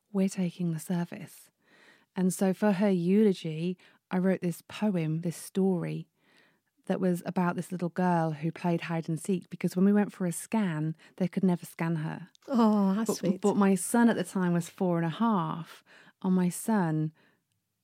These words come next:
Speaker 1: um, and, <laughs> you know, where those children that play hide and seek, and then you start to look for them, and they jump out and they go, "Here I am." So I just wrote this little poem, this little story about this little girl who played hide and seek, and that was her, her eulogy. And me and my husband sat at the front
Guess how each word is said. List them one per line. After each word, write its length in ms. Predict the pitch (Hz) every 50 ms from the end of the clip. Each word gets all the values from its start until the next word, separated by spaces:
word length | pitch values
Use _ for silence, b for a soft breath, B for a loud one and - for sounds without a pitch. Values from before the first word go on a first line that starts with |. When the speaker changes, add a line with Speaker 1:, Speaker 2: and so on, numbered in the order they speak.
| _ -
Speaker 1:
um, 320 | 180 175 170 170 170 175 - -
and, 140 | 202 196 -
<laughs> 180 | - 208 208 214
you 200 | 233 202 226 226
know, 100 | 208 208
where 140 | 208 208 202
those 220 | 190 214 208 208
children 260 | - - 226 220 190 196
that 120 | 175 -
play 100 | - 185
hide 240 | 180 180 175 175 165
and 100 | 175 170
seek, 220 | - 202 185 175 - -
and 80 | 175
then 100 | 180 180
you 80 | 190 185
start 240 | - - 185 - -
to 60 | -
look 220 | 190 190 - - -
for 60 | -
them, 80 | 185 170 165
and 80 | 165 170
they 100 | 170 165
jump 280 | - 202 185 185 -
out 100 | 190 190
and 80 | 180 175
they 60 | 175
go, 140 | 175 175 180
"Here 260 | 175 220 311 330 320
I 60 | 277 233
am." 380 | 214 202 190 190 202 202 190 b b b b b b b b b b
So 160 | - - 240
I 80 | 233 240
just 240 | - 262 - -
wrote 140 | - 233 -
this 160 | - 208 -
little 240 | 220 202 190 190 185
poem, 360 | - - - 226 240 240 208 196
this 120 | 185 170
little 140 | 190 180 -
story 400 | - - - - 208 214 202 185
about 160 | 175 - 170 -
this 140 | 175 -
little 140 | - 160 175
girl 340 | 165 180 175 185 180 165 151
who 100 | 143 165
played 240 | - - - 175 170
hide 280 | - - 175 165 165
and 140 | 165 165 160
seek, 320 | 156 - 196 180 170 - - -
and 100 | 175 180
that 120 | 196 185
was 120 | - 208 -
her, 320 | - 185 180 175 170 170 - _ _ _ _ _ -
her 100 | - 185
eulogy. 640 | 175 175 190 202 185 180 170 - 165 156 156 156 b b b b b b b _ -
And 160 | 185 185 185
me 100 | 190 196
and 100 | 202 196
my 60 | 180
husband 460 | 170 180 196 190 - - 180 170 165
sat 260 | - - - 175 -
at 80 | - 170
the 60 | -
front 560 | 180 - - 202 185 175 175 - - - -